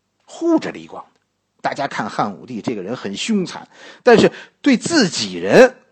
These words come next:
其实汉武帝不坏，只是说他心中有一个大理想，有个收获天下所有权力的目的。为了这个目的，他，他不得不杀一些人，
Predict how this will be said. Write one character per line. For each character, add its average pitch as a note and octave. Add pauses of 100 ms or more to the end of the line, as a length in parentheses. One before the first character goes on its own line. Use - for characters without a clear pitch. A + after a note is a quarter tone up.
(140)
其 -
实 -
汉 -
武 -
帝 D3
不 F3
坏， - (420)
只 D3
是 G#3
说 G3 (280)
他 E3
心 G3+
中 F#3
有 C3+
一 A2+
个 D#3+
大 -
理 B2
想， G#2+
有 A#2
个 B2+
收 B3
获 D3
天 G#3+
下 G3+
所 A#3
有 D3
权 D3
力 G#3
的 F3
目 G#3+
的。 G3+ (440)
为 C4
了 A3
这 G#3+
个 E3
目 E3+
的， B2
他， -
他 B3
不 D4+
得 A3+
不 B3
杀 -
一 C3+
些 C3
人， A2